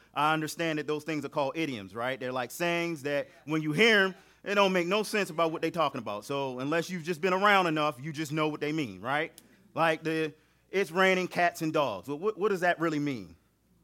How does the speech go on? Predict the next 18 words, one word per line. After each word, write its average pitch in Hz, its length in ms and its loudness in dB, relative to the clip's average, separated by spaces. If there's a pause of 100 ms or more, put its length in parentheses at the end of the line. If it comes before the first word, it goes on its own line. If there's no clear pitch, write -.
(240)
Right? 151 360 2 (420)
Right? 156 360 0
So 160 200 0
they 185 180 4
know. 156 240 2
The 117 80 -10
kids 190 320 2
know. 131 240 -2
Yes. - 560 -20 (1400)
Right? 156 360 2 (1000)
And 156 160 -4
some 294 240 0
of 226 180 4
them 202 100 -2
weren't 202 220 0
that 196 180 -2
great 254 260 4
either, 170 340 -2